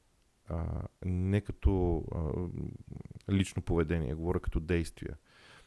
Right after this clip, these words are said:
Да намери още нещо различно за Арсенал, да намери как да променя Арсенал вътре в матча.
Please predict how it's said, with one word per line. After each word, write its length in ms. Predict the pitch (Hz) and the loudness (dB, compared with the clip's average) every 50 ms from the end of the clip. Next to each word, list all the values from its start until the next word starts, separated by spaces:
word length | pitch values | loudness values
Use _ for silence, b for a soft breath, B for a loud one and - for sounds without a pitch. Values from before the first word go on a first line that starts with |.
| B B | B B
Да 120 | - 92 90 | 0 2 4
намери 340 | 87 87 92 92 98 95 - - _ - | 4 6 6 6 4 4 0 0 _ 6
още 380 | 107 107 113 - - - 110 | 8 8 10 8 6 6 4
нещо 420 | 104 104 104 101 - - - 98 87 | 4 4 4 4 2 4 4 4 4
различно 400 | 87 82 90 92 - - 87 82 | 4 2 0 -2 -2 -2 -2 -2
за 100 | 82 85 | 0 0
Арсенал, 280 | 78 - - 82 78 | -2 -2 -2 -2 -2
да 80 | 78 80 | -2 0
намери 200 | 80 90 95 92 | 0 0 0 0
как 200 | - - 92 92 | 0 0 -2 0
да 180 | 92 90 - - | -2 -4 0 2
променя 580 | - 98 95 90 90 92 95 101 104 101 95 | 4 4 4 4 4 4 4 4 4 4 2
Арсенал 380 | 90 82 - - 87 82 80 78 | 2 0 -2 -2 -2 0 0 0
вътре 260 | 78 78 - - 82 | 0 -2 -4 -6 -10
в 60 | - | -8
матча. 280 | - 60 57 - - | -8 -8 -8 -8 -10